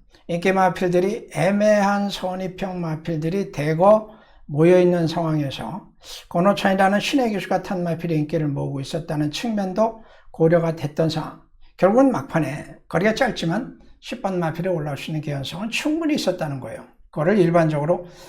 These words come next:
어, 간과했기 때문에 이런 고배당들이 나올 수 있었던 것이고,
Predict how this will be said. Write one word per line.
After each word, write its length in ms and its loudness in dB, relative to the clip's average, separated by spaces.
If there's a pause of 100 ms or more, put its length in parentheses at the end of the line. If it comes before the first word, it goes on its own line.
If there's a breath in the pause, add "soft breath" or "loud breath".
(120)
어, 500 -12
간과했기 1300 2
때문에 520 -6 (260)
이런 200 2
고배당들이 600 0
나올 200 -8
수 140 -8
있었던 260 -6
것이고, 460 -12